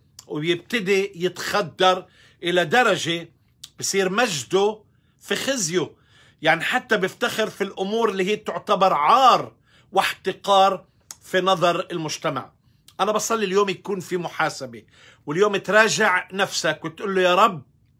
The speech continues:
بنورك اكشف قلبي، افتح عيني، آه، المسني بقوة نعمتك وبقوة خلاصك، حررني من كل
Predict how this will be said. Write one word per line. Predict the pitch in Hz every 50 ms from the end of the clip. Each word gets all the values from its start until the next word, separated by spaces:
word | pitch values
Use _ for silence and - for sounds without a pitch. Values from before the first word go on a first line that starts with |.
| _ _ _ - - _ _ _ _ _ _
بنورك | 131 143 170 170 190 220 233 233 226 233 233 233 - -
اكشف | 226 - - - - - 190 - - - _
قلبي، | - 190 180 156 127 107 151 139 - - _ _ _ _ _ _ - - _ _ -
افتح | 202 - - - 202 170 - -
عيني، | 143 160 165 180 202 233 247 247 214 - - _ _ _ _ _ _ _ _ _ _ _ _ _ -
آه، | 165 170 170 165 165 165 160 - -
المسني | 190 190 185 180 202 247 262 - - - 196 208 226 226 220 220 220 220 _ _
بقوة | 147 131 180 175 - _ - 247 247 214 196 202 220 214 214 - _ - 208 - -
نعمتك | 185 208 233 208 196 185 160 151 - 156 131 - - - -
وبقوة | - 151 160 147 165 175 175 _ - 226 220 196 190 208 196 202 - 202 - -
خلاصك، | - - - 180 180 170 156 143 - - 120 - _ _ _ _ _ _ - - _ -
حررني | - - - 202 208 190 190 226 254 254 226 208 202 196
من | 196 185 156 - _ _
كل | - 277 277 269 262 262